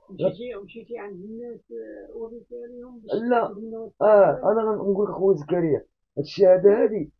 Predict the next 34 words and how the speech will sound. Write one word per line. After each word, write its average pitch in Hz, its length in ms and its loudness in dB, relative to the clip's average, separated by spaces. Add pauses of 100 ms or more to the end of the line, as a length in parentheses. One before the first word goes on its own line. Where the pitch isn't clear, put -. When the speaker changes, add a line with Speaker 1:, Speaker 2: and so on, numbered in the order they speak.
(220)
Speaker 2:
عطاها 175 260 0
لي 190 180 2
انا 220 240 2 (100)
وشي، 175 800 -2
وشي، 175 360 -4
شي 196 240 0
جوج، 170 600 6
هذاك - 140 -2
مول 175 120 -4
الطاكسي، 180 480 0 (280)
اش 180 80 0
درنا 220 260 0
حنايا؟ 170 420 4
جا 139 120 -2
مول 156 120 -4
الطاكسي 151 340 -4
عند 208 100 -6
الاب 139 220 -2
ديالي، 175 460 0 (480)
قالوا 175 560 6
غنديروا، 170 640 2
غنديروا 165 360 4
محامي، 156 360 0
جا 143 140 2
عندنا 175 180 2
محامي، 180 560 2 (640)
قال 156 80 2
لنا 170 160 2
غنتكلف 165 460 -2
لكم 170 220 -4
بالدوسي 160 560 0
هذا، 151 180 2
غتعطيوه 143 420 0
ليا، 196 340 2